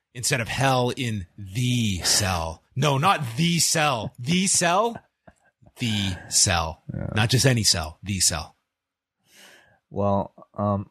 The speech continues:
Speaker 2: I'm a real stickler for this sort of stuff, you know, in titling. So, uh, I can appreciate the nitpick,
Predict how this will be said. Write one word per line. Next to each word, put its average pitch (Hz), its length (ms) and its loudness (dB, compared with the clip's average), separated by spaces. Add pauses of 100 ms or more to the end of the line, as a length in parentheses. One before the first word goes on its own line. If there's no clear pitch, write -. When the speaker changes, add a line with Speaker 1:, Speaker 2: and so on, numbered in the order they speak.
(120)
Speaker 2:
I'm 131 180 0
a 127 80 4
real 110 180 4
stickler 92 600 -2
for 101 100 -2
this 92 160 0
sort 95 200 4
of 95 80 0
stuff, 90 400 0
you 95 100 0
know, 92 140 0
in 90 100 0
titling. 87 420 2
So, 85 220 -2
uh, 85 140 -4 (500)
I 107 140 -2
can 104 120 0
appreciate 95 380 2
the 87 80 -2
nitpick, 85 360 -2